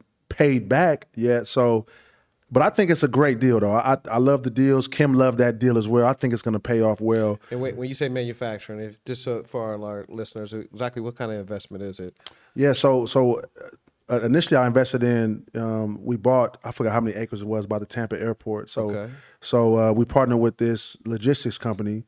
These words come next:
Speaker 1: Um, so they're gonna build, they built their whole, you know, logistics center over there. I forgot which one, which company exactly, 'cause
Speaker 2: Okay.
Speaker 1: we was talking to Amazon and FedEx, but it wasn't, it didn't end up being them. It ended up being
Speaker 2: Mm-hmm.
Speaker 1: somebody else.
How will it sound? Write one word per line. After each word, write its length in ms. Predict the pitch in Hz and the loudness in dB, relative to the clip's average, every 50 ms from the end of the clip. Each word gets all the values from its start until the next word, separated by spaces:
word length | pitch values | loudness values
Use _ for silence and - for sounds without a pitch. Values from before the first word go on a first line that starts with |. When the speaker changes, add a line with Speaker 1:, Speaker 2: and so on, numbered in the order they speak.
| _ _ _ _ _ _ _ _ _ - | _ _ _ _ _ _ _ _ _ -8
Speaker 1:
Um, 580 | - 113 110 110 110 107 107 104 101 98 - _ _ _ _ _ _ _ - - | -4 -2 0 0 0 0 -2 -2 -4 -6 -10 _ _ _ _ _ _ _ -14 -8
so 140 | - 123 113 | -4 -2 2
they're 140 | 117 131 131 | 2 2 4
gonna 180 | 127 123 120 110 | 4 2 2 2
build, 420 | 101 127 131 127 123 117 110 - | 2 2 4 4 4 2 0 0
they 100 | 120 127 | -2 -2
built 320 | 113 104 135 147 135 143 | 0 2 2 2 2 2
their 180 | - 120 120 117 | 2 0 0 2
whole, 580 | 107 127 131 131 127 127 123 123 120 120 113 - _ - | 2 4 4 4 4 4 4 4 2 2 0 -4 _ -12
you 80 | - 110 | -8 -6
know, 80 | 110 110 | -4 -2
logistics 500 | 110 110 104 123 131 - - 123 - - | -2 -4 -2 -4 -6 -4 -4 -8 -6 -2
center 220 | 127 123 120 120 | -2 0 2 2
over 160 | 120 110 117 | 0 0 0
there. 200 | 113 117 120 120 120 | 0 0 2 0 0
I 40 | |
forgot 340 | 120 - 117 101 107 101 95 98 | 0 -2 -4 -2 -2 -4 -2 -2
which 220 | 120 120 - - | -4 -4 -4 -4
one, 200 | 120 110 104 104 104 | -6 -6 -6 -6 -8
which 220 | 113 120 - - | -8 -8 -8 -8
company 300 | - 127 117 - 113 104 107 | -8 -8 -8 -6 -4 -4 -4
exactly, 460 | 107 107 95 104 104 107 - - 110 - | -4 -6 -6 -6 -8 -8 -8 -8 -8 -4
'cause 100 | - 127 | -2 0
Speaker 2:
Okay. 60 | 123 | 2
Speaker 1:
we 40 | 143 | 2
was 100 | 139 123 | 2 0
talking 360 | - - - 143 131 120 113 | -4 -6 -2 -2 0 0 -2
to 80 | 90 104 | -4 -4
Amazon 320 | 120 120 117 120 117 117 110 | -4 -4 -2 -2 -4 -4 -4
and 80 | 107 | -6
FedEx, 500 | - 120 117 113 113 113 110 - - - _ _ _ - - _ _ - | -6 -6 -4 -2 -2 -4 -4 -8 -12 -20 _ _ _ -20 -20 _ _ 0
but 120 | 127 120 117 | 2 2 4
it 60 | 113 | 4
wasn't, 420 | 123 139 135 120 127 120 110 - - | 4 4 4 4 2 2 0 0 -4
it 60 | - 113 | -2 0
didn't 220 | 127 131 123 123 | 2 2 2 2
end 120 | 117 120 | 2 0
up 100 | 120 113 | 0 0
being 220 | 110 120 113 110 117 | 0 0 0 0 0
them. 180 | 120 113 110 | 0 0 0
It 60 | 110 110 | -2 -2
ended 140 | 104 110 | -2 -2
up 60 | 107 104 | -2 -2
being 140 | 110 107 | -2 -2
Speaker 2:
Mm-hmm. 40 | 104 - | -2 -2
Speaker 1:
somebody 300 | 113 110 107 107 113 117 | -4 -4 -4 -2 -2 -2
else. 240 | 113 107 98 - | -2 -2 -4 -8